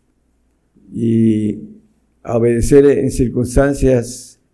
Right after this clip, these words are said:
difíciles, hasta que todos lleguemos a la unidad de la fe y del conocimiento del Hijo de Dios, conocimiento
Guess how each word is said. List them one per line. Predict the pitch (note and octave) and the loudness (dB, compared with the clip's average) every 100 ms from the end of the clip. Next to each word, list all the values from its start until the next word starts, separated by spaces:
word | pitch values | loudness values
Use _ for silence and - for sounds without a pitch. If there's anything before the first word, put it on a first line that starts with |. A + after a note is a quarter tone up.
| _ _ _ _ _ _ | _ _ _ _ _ _
difíciles, | A2 A#2 E3+ D#3+ A2+ - - - _ _ _ _ _ | -6 -2 -4 -4 -6 -6 -10 -20 _ _ _ _ _
hasta | - C#3 - | -4 0 2
que | C3 C3 | 2 4
todos | D#3 E3+ | 4 4
lleguemos | D3+ D#3 E3 D#3+ | 2 2 2 0
a | D3 | 0
la | B2+ | 2
unidad | B2+ C3+ | 2 4
de | D3+ | 4
la | C#3 | 2
fe | - D3 | 2 0
y | D#3 | 2
del | C#3 | 2
conocimiento | A2 A#2+ A#2 B2+ B2 C#3 C#3 C#3 | 0 -2 -4 -2 0 2 4 4
del | B2+ A#2+ | 4 0
Hijo | B2+ B2+ | 0 0
de | B2+ | 0
Dios, | C3 D#3 - - - | 0 -2 -6 -20 -6
conocimiento | A2+ A2+ A2+ A#2+ C3 C3 C3 C3 | -4 -4 -2 0 0 0 -4 -4